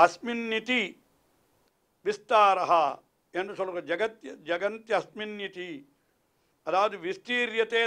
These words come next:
சமஸ்தானி ஜகந்தி, உலகனங்-, உலகங்கள் அனைத்தும் தம்மை ஆதாரமாக கொண்டு அப்படி விரிவடையும்படி இருப்பவர்.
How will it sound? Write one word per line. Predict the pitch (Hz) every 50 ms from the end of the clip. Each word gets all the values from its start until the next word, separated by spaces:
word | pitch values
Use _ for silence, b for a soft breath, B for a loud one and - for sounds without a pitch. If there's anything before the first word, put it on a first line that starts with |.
| 214 196
சமஸ்தானி | 185 185 208 214 214 - - 220 220 220 220 226 208 175
ஜகந்தி, | 202 196 202 196 190 - - 165 - - _ _ _ _ _ _ _ _ _ _ _ _ _ -
உலகனங்-, | 139 151 185 220 208 196 233 233 247 247 247 247 262 285 - 196
உலகங்கள் | 214 220 220 240 247 240 233 220 214 208
அனைத்தும் | 214 240 254 247 - - 254 240 202 175 - - _ _ _ _ _ _ _ _ _ _ _ -
தம்மை | 165 180 214 226 226 226 214 190 180
ஆதாரமாக | 196 226 226 240 233 240 247 233 226 226 220 220 208 220 220 - 214
கொண்டு | 208 214 208 220 208 190 - - - 185
அப்படி | 190 196 202 196 175 170
விரிவடையும்படி | 196 220 233 226 226 214 214 214 208 202 190 196 208 220 202
இருப்பவர். | 180 196 196 - 175 160 160 165 151